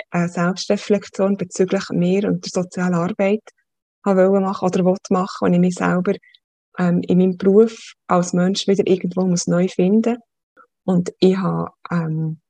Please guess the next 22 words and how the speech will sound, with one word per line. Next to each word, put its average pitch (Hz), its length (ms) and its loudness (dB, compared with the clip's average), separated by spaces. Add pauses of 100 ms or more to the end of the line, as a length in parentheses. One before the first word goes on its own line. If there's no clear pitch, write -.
eine 180 120 -6
Firma 214 380 4
aufgebaut. 214 520 4
Ja, 175 140 0
das - 200 -12
heisst 170 340 -4 (100)
einfach 175 500 -2
Mensch, 208 440 2
wo 185 60 -2
eigentlich 180 300 -2
um 180 60 -2
Sozialberatungen 202 960 -2
geht. 202 320 0 (560)
Und 170 360 -2
nicht 185 180 0
im 185 80 2
Sinn 185 280 0
von 170 320 0 (500)
Sozialberatungen 185 880 -2
für 170 240 -2 (160)
Armutsbetroffene, 220 1080 0
sondern 175 560 0